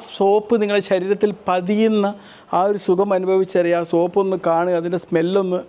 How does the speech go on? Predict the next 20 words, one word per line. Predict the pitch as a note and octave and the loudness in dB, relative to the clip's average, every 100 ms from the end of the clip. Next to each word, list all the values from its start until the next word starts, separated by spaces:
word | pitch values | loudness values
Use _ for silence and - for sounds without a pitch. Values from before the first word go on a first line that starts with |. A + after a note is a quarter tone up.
| - | -4
അനുഭവിച്ചറിയുക. | E3 D#3+ D#3+ D#3+ D3 C#3 C3 - - _ _ _ _ | -2 2 2 2 -2 -4 -8 -18 -20 _ _ _ _
ഷാമ്പു | - F#3+ G3+ A#3 A#3 | -4 -2 0 2 2
ഒക്കെ | A3 | 2
ഒഴിക്കുമ്പോഴൊക്കെ | A3 - G#3+ G#3 G3 | 0 0 0 0 0
അതിൻ്റെ | G#3 G#3 G#3+ | -2 0 -2
ആ | |
സ്മെല്ല് | G#3+ - G#3+ A#3 B3+ | -2 -2 0 0 -2
ശരിക്കും | - A3+ A3 - D4 | 0 0 -2 -2 0
ഒന്ന് | C4 | 2
ഫീൽ | C4 A#3+ B3 | 2 2 2
ചെയ്തെടുക്ക്. | B3+ A#3+ A#3 A#3 E3 - - _ _ _ _ _ - - F#3 | 2 2 0 -2 -2 -6 -20 _ _ _ _ _ -20 -8 -2
കാണുക, | G3 A#3 A#3+ B3+ C#4 C#4 | 0 0 0 -2 -2 2
കേൾക്കുക, | G#3+ A#3 - A#3+ B3+ D#4 G#4 - - - - | 2 2 0 0 0 -2 -8 -18 -20 -14 -4
അനുഭവിക്കുക. | F3 G3+ B3 B3 - B3 C#4 - - - - _ - | -2 0 0 0 0 0 -2 -8 -20 -20 -20 _ -2
വായിലൂടെ | F3+ G#3+ A#3+ A#3+ | 2 2 0 0
രുചി | A3+ G#3+ A#3+ | -2 -2 0
അറിയുന്നുണ്ടെങ്കിൽ | B3+ A#3+ A#3 A#3 G#3+ | 0 -2 -2 0 0
ആ | G#3 | -2
രുചി | F3+ A#3+ | 0 0
അനുഭവിച്ചറിയുക, | B3 A#3+ B3 B3 A#3+ A#3 B3+ | 0 0 -2 0 2 2 0